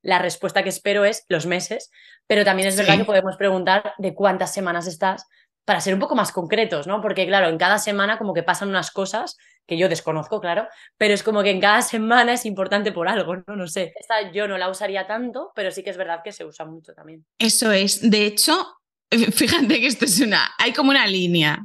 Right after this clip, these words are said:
Speaker 2: ¿no? Que marca la diferencia entre los, los no embarazados, y lo digo en masculino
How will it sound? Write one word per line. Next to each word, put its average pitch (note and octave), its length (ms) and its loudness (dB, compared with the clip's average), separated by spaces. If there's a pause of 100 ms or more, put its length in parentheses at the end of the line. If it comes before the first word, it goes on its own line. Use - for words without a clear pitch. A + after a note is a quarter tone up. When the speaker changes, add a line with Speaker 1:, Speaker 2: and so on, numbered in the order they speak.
(120)
Speaker 2:
¿no? A3 280 2
Que B3 80 2
marca G#3 640 0 (240)
la A3 120 2
diferencia B3 600 0
entre B3+ 260 2
los, A#3 400 2 (480)
los B3 260 2
no B3+ 180 6
embarazados, C#4 1160 2
y A#3 80 2
lo G#3+ 100 4
digo A3 160 2
en B3+ 80 2
masculino B3+ 640 4